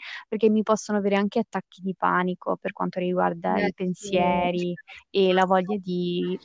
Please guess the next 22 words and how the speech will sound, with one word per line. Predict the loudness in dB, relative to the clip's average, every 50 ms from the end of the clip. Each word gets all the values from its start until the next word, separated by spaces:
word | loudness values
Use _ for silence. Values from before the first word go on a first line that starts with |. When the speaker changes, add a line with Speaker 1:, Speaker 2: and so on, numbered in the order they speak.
| 0 4
Speaker 2:
Sì, | 8 8 10
Speaker 1:
ripetere |
Speaker 2:
proprio | 10 10 8 8 8 8
volevo | 8 10 10 10 8
chiederti | 10 8 8 8 8 6 8
proprio | 10 10 10 10 8 6
Speaker 1:
un'azione. |
Speaker 2:
questo, | 8 10 10 10 10 8 4 0 -2 -4
se | 0 4 6 8 8
Speaker 1:
È | 8
Speaker 2:
poi | 8 8 8 10 10 10 12 10 10 8 8
Speaker 1:
bruttissimo. | 4 2 2
Speaker 2:
questi | 4 4 4 4 2 0 2
pensieri | 2 2 2 4 4 4 4 4
ti | 4 2 2
causavano | 4 4 6 6 8 6 8 8 6 4 4
attacchi | 2 4 4 4 4 4 2 0
di | 0 0 0
panico, | 0 2 2 4 4 2 2 0 -4 -4 -2
di | 0 4
ansia, | 6 6 6 6 6 2 0 -2 -4
insomma. | -4 -4 -4 -2 0 0 0 0 0 -2 -2 -4 -4 -4 -6